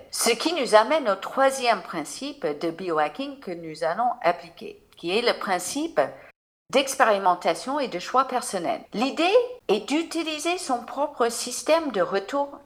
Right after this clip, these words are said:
instantané. On va développer une pratique qui consiste à apprendre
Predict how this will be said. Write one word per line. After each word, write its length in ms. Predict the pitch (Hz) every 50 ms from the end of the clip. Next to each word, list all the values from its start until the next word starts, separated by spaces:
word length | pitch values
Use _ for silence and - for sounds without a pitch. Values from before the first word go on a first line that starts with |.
| _ -
instantané. 880 | 196 214 233 233 - - 269 254 262 262 233 196 180 156 120 - - - _
On 180 | - 175 175 180
va 260 | 156 196 226 277 302 - -
développer 640 | 196 - - 175 165 160 156 165 - 269 311 302
une 160 | 233 170 -
pratique 720 | - - - 196 190 - - - 240 - - - 254 190 -
qui 160 | - 214 202
consiste 560 | - 202 196 190 - - 311 339 - - -
à 140 | 185 147 156
apprendre 460 | 160 160 - - 254 277 311 285 -